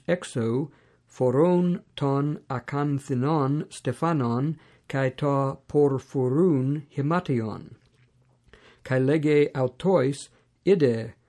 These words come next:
ὁ ἀνθρώπος». ὅτε οὖν εἶδον αὐτόν οἱ ἀρχιερεῖς καὶ οἱ ὑπηρέται, ἐκραυγάσαν λέγοντες,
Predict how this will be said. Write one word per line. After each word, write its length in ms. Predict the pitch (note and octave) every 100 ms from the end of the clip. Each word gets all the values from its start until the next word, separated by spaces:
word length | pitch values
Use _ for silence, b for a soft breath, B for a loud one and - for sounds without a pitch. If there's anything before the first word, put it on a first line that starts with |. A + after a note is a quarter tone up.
| _ _ _
ὁ 180 | C3+ C3+
ἀνθρώπος». 1120 | C3+ C3 A#2+ F3 F3+ C3 - - - - - _ _ _ _ _ _ _ _
ὅτε 520 | D3+ - D#3+ C#3 -
οὖν 380 | - F#3 F3 E3+ -
εἶδον 480 | E3 E3+ D#3 D3+ D3+
αὐτόν 760 | C#3+ B2+ - F3+ D3+ C3 D3 D#3
οἱ 360 | - D3+ C3+ C#3
ἀρχιερεῖς 920 | D3 C#3 - A#2+ C3 F3+ D3 A#2+ D#3+ - - b b b
καὶ 200 | - B2
οἱ 360 | G#2 D#3 D3 C#3
ὑπηρέται, 1040 | C#3 D#3 D3 B2+ C3 F#3 - A2+ A#2+ D3 F3 b b b b b -
ἐκραυγάσαν 1400 | - _ - C#3+ C3+ C#3 A#2+ C#3+ F#3+ - A#2 A#2+ C#3 D#3
λέγοντες, 840 | C3+ B2 A#2+ C3+ C#3 C#3 C#3+ -